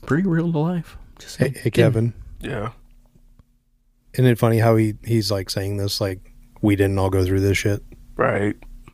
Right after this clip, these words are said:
Speaker 1: Well, you guys did. I was the smart and athletic
Speaker 2: He was the,
Speaker 1: kid.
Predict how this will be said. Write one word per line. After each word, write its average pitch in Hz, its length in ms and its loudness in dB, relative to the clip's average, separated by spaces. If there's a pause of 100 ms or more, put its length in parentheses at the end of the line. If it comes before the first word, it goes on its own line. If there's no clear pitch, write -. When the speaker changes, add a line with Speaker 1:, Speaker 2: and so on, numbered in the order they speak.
(260)
Speaker 1:
Well, 180 100 2
you 160 180 4
guys 87 280 0
did. 80 320 -4 (360)
I 131 160 2
was 180 240 2
the 104 140 2
smart 104 400 2
and 104 240 0
athletic 78 200 -2
Speaker 2:
He 190 100 2
was 208 180 2
the, 151 60 0
Speaker 1:
kid. 151 80 2